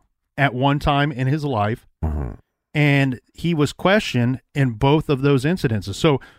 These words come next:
Speaker 1: one of the crimes took place, this was the murder of Sherry Ayers. This took place, and then you have a month later, the murder of Darcy Fix and her boyfriend.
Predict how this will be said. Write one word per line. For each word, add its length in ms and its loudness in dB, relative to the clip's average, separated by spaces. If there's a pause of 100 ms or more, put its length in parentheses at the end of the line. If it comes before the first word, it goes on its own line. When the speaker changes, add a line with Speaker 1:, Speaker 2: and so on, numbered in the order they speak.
(120)
Speaker 1:
one 440 2
of 260 0
the 100 0
crimes 400 0
took 220 -4
place, 360 0
this 220 -4
was 160 -2
the 80 0
murder 340 0
of 120 -8
Sherry 560 -2 (100)
Ayers. 640 -2 (960)
This 220 2
took 220 2
place, 360 0
and 180 0
then 120 2
you 100 2
have 160 2
a 60 2
month 300 0
later, 640 0 (180)
the 100 -2
murder 320 2
of 140 -4
Darcy 420 0
Fix 440 -2
and 140 -4
her 140 -2
boyfriend. 600 -2